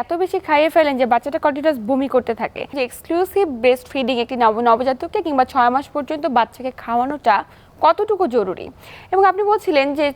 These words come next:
ছয় মাসের পর থেকে বাচ্চার খাবার আসলে কি হতে পারে, এই বিষয়গুলো না অনেক অভিভাবকরাই চিন্তিত থাক-, থাকেন বা আপনাদের শরণাপন্ন হচ্ছেন। তো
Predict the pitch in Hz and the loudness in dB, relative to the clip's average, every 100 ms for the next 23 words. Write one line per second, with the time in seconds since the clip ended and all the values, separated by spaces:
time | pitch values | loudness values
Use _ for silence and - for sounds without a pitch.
0 | - 294 269 302 359 370 277 262 - 349 | -2 2 2 0 -6 0 2 2 -2 -6
1 | 494 453 262 262 - 302 311 - - - | -2 2 2 0 -4 -4 -4 -8 -20 -20
2 | - 285 330 359 381 370 339 - 339 - | -8 0 2 2 2 -2 -6 -2 -2 -2
3 | 262 262 - 123 - - - - - 277 | -4 -2 0 -2 -4 -16 -20 -20 -4 -2
4 | 285 - 415 494 554 403 339 320 302 294 | -2 0 0 0 4 4 2 -2 -2 -4
5 | 254 269 247 220 - 214 233 233 - - | -4 -6 -6 -10 -12 -16 -12 -12 -12 -12
6 | 240 - 233 277 330 339 311 - 240 214 | -8 -2 2 4 4 2 0 2 2 2
7 | 226 226 240 208 - - - - - - | -2 -4 -2 -2 -4 -10 -10 -18 -20 -10
8 | - | 2